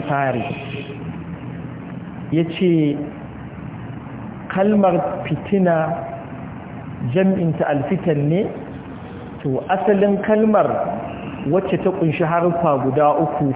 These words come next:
fa'un da ta'un da nunun, suna komawa ne zuwa ga ma'anar al-ikhtibar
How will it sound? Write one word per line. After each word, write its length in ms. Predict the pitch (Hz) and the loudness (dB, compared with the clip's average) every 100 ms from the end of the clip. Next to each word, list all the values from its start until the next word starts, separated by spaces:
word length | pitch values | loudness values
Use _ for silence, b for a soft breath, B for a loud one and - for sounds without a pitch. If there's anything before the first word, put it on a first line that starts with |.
| - | 4
fa'un 440 | 170 170 170 143 | 6 6 4 2
da 100 | 135 | 2
ta'un 480 | - 160 160 156 143 | 2 4 4 4 2
da 80 | 131 | 2
nunun, 500 | 139 190 202 185 175 - - - - - - - - | 4 4 6 6 2 -2 -10 -12 -12 -12 -12 -10 0
suna 260 | 165 160 139 - | 4 4 4 2
komawa 500 | 160 160 143 151 151 | 4 4 6 6 4
ne 240 | 147 135 | 4 2
zuwa 300 | 127 147 135 | 2 4 4
ga 320 | 123 131 123 123 | 4 2 2 0
ma'anar 600 | 127 127 127 156 156 - | 0 0 0 0 0 0
al-ikhtibar 1040 | 143 165 170 - - 151 131 160 175 190 | 0 0 -2 -6 -2 0 4 6 6 6